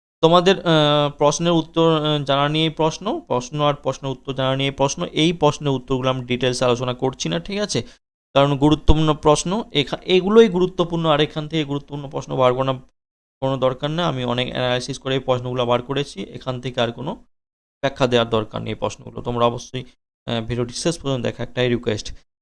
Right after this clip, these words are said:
এখানে বলা হয়েছে কোন দেশের প্রাক্তন রাষ্ট্রপতি সম্মানে রমন ম্যাগসেসে পুরস্কার দেওয়া হয়? অপশন, তাহলে অপশন এখানে ডি সঠিক অ্যান্সার, ফিলিপিন্স, ঠিক আছে?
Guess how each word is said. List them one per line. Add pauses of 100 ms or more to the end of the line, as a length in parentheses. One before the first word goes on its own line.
এখানে
বলা
হয়েছে
কোন
দেশের
প্রাক্তন
রাষ্ট্রপতি
সম্মানে (200)
রমন
ম্যাগসেসে (100)
পুরস্কার
দেওয়া
হয়?
অপশন, (520)
তাহলে
অপশন
এখানে (960)
ডি
সঠিক
অ্যান্সার,
ফিলিপিন্স,
ঠিক
আছে?